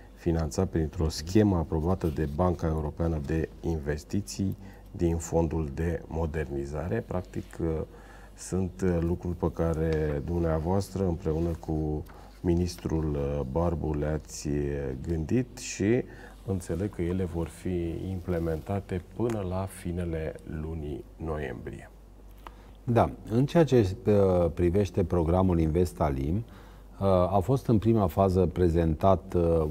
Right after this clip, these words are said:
Speaker 2: un exemplu, uh, să zicem așa, din sectorul ovin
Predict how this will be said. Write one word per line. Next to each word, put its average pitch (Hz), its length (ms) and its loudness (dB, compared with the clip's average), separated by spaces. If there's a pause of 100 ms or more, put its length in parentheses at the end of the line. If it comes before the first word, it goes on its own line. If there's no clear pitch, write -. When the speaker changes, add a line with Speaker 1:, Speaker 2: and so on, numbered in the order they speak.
Speaker 2:
un 127 120 4
exemplu, 90 640 2
uh, 78 840 -2
să 76 100 -4
zicem 87 180 0
așa, 85 220 0
din 90 180 2
sectorul 92 580 4
ovin 73 460 2